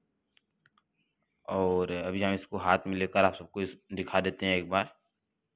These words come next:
देखिए, देखिए कितना प्यारा डिजाइन है, बहुत ही प्यारा, बहुत ही खूबसूरत डिजाइन है। और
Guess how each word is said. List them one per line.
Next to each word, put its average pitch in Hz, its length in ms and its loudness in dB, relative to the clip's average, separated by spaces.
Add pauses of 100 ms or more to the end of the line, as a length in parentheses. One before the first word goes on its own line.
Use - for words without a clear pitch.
(500)
देखिए, 87 520 -10 (2250)
देखिए 98 320 -4
कितना 101 400 0
प्यारा 95 300 6
डिजाइन 92 420 0
है, 104 160 -2 (3500)
बहुत 101 420 2
ही 101 100 -2
प्यारा, 95 380 6
बहुत 95 400 -2
ही 95 80 -12
खूबसूरत 98 640 -2
डिजाइन 95 420 -2
है। 101 160 2 (1300)
और 95 460 4